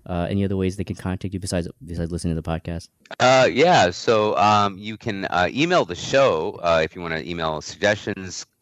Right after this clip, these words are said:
Speaker 2: uh, feedback, questions you may have, uh, at diffusecongruence at gmail dot com. Um, but, uh, Zaki has a far, uh, deeper online presence than I do, so there's various means of reaching out to Zaki.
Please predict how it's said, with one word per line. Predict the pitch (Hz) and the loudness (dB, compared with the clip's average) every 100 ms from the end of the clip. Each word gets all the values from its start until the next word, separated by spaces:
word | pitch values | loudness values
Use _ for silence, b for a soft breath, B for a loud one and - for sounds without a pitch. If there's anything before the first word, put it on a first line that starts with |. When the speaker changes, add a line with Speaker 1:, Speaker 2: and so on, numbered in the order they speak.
| - | -8
Speaker 2:
uh, | - | -4
feedback, | 127 120 117 107 98 - | -2 0 4 4 2 0
questions | 135 127 - 113 104 - B B B B B | -4 -2 -4 -6 -6 -10 B B B B B
you | B 95 | B -2
may | 87 | -2
have, | 90 117 110 104 - | 0 2 2 0 -4
uh, | - 95 90 87 | 0 2 2 0
at | 87 85 | -4 -6
diffusecongruence | 92 - 107 - 98 87 95 95 - - | -10 -14 -16 -14 -14 -8 -6 -6 -8 -4
at | 85 82 _ | -2 -2 _
gmail | - 92 110 120 131 131 | -14 -8 -4 -2 -2 -4
dot | - 120 120 | -2 -2 -2
com. | - 127 151 175 B B B B | -4 -4 -4 -8 B B B B
Um, | 90 92 92 92 82 | 0 2 0 -4 -6
but, | 101 92 - | -2 -2 0
uh, | 87 87 | 0 0
Zaki | 80 123 - 135 | 0 -4 -2 -6
has | 101 98 90 | 0 0 -2
a | - 85 _ | -8 -14 _
far, | - 110 107 101 98 - 85 - | -4 2 4 4 0 -4 -14 -6
uh, | 87 82 80 - | -4 -2 -4 -8
deeper | 101 101 90 82 - | -12 -8 -6 -4 -4
online | 85 82 82 | -4 -4 -8
presence | 76 87 80 80 | -6 -8 -8 -12
than | - 78 | -8 -6
I | 80 | -4
do, | 78 76 73 71 - | -4 -8 -8 -12 -12
so | - 80 78 | -6 -4 -4
there's | 76 82 76 | -6 -8 -10
various | - 117 127 92 - | -4 0 2 2 -2
means | 87 80 78 82 | -10 -8 -10 -12
of | 76 | -14
reaching | 78 76 80 | -14 -10 -6
out | 73 73 | -6 -8
to | 73 | -6
Zaki. | 73 73 82 117 | -4 -4 -6 -8